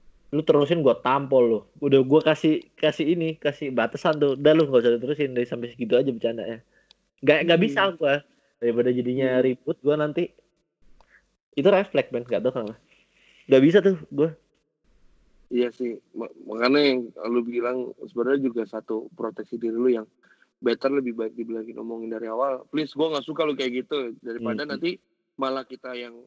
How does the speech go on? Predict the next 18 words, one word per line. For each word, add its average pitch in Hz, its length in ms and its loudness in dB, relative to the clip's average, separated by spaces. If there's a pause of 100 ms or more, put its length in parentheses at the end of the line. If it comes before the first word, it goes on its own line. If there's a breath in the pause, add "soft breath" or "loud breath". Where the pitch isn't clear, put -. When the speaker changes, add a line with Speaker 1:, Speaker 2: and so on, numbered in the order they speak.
(120)
Speaker 2:
refleks 127 400 -12
langsung 131 260 -12
mungkin, 123 460 -6 (400)
"Ya, 135 400 0
Speaker 1:
Betul. 151 80 -18
Speaker 2:
namanya 131 400 0
cowok 170 320 -8
ya 139 160 -10
kan, 175 220 -12 (120)
Speaker 1:
Aha. 113 380 -2
Speaker 2:
insting 123 340 -4
cowok," 151 560 0
gitu 143 240 -8
kan, 156 220 -14
kita 143 240 -14
refleks 135 400 -12
entah 117 260 -16
tahu-tahu 113 540 -8